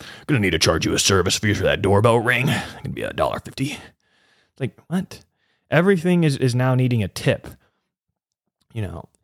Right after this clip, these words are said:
I remember that, uh, back when I was working, uh, a certain valet at a country club that actually you weren't even allowed to take tips because it was something where there was no tipping allowed. And when I was younger, you're like, I, I couldn't understand it, but I think it was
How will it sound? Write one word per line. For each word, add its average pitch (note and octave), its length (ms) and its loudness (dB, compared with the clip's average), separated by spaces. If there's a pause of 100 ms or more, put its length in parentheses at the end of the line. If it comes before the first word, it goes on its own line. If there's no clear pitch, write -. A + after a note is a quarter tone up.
(380)
I B2 80 2
remember D3 640 4 (220)
that, A#2+ 400 2
uh, G#2+ 380 4 (560)
back C3+ 240 2
when B2+ 100 4
I C3 80 4
was A#2 200 2
working, A#2 680 0 (480)
uh, - 280 -20
a - 40 -14
certain C3+ 280 2
valet B2 640 4 (140)
at A2 120 -2
a G#2 240 -2
country D3 320 2
club G#2+ 300 2
that A2 140 -2 (220)
actually D3+ 280 4
you A#2+ 80 4
weren't B2+ 180 4
even A2 140 2
allowed G#2+ 440 2
to G#2+ 200 0
take C#3 320 0
tips - 280 -2
because A#2 340 0
it A2+ 40 2
was A2 140 2
something C#3+ 400 2
where A#2 140 4
there G#2+ 100 2
was G2 140 -2
no B2 220 4
tipping A#2 360 0
allowed. A#2 380 2
And G#2+ 80 0
when A2 100 2
I A#2 60 4
was A#2+ 120 2
younger, C#3+ 260 4
you're G#2+ 120 2
like, G#2 180 -2
I, - 300 -14
I G2 140 -6
couldn't G#2+ 200 -2
understand A#2 580 0
it, A#2+ 100 2
but G#2+ 80 0
I G#2 60 2
think A#2 260 0
it A2 40 2
was G#2 300 0